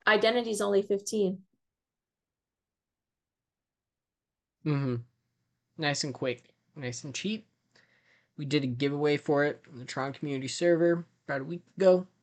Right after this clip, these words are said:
Speaker 2: You can come in and maybe we'll do another one sometime soon. I actually don't
Speaker 1: Yeah,
Speaker 2: know.
Speaker 1: and we did make a,
Speaker 2: <laughs> Um,
Speaker 1: we did make a channel,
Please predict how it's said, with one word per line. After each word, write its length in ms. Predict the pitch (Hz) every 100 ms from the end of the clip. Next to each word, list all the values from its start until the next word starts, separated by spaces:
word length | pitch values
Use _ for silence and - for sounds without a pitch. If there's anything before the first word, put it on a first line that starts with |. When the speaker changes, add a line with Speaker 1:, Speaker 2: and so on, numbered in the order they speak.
| _
Speaker 2:
You 120 | -
can 240 | 143 131 123
come 240 | 143 135
in 180 | 139 135
and 220 | 131 131 120 _ _ _ _ _ _ _
maybe 200 | - 127
we'll 140 | 143 139
do 100 | 147
another 260 | 151 156 170
one 120 | 165
sometime 400 | 165 170 175 175
soon. 260 | 196 190
I 340 | 175 170 160 131
actually 520 | - 104 120 - 131
don't 200 | 123 123
Speaker 1:
Yeah, 180 | 220 233
Speaker 2:
know. 80 | -
Speaker 1:
and 80 | 240
we 100 | 277
did 240 | 285 311
make 320 | - 262 180
a, 260 | 175 - 208
Speaker 2:
<laughs> 20 |
Um, 60 | 202
Speaker 1:
we 120 | 247
did 180 | 247 254
make 180 | 269
a 60 | 269
channel, 600 | 247 220 196 208 208 -